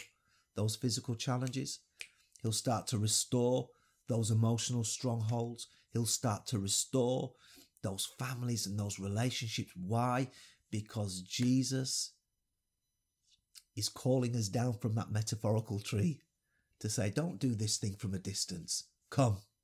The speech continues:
come to my house. <laughs> Come hang with me. Let me talk with you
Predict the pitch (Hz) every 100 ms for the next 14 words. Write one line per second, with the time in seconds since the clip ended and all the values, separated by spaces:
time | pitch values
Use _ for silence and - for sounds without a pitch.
0 | _ _ - 139 113 120 117 110 101 92
1 | - - - _ _ - 107 _ - -
2 | - - 139 110 131 123 113 110 104 104
3 | 98 - _ _ _ _ - 139 120 110
4 | 123 120 - 98 104 98 87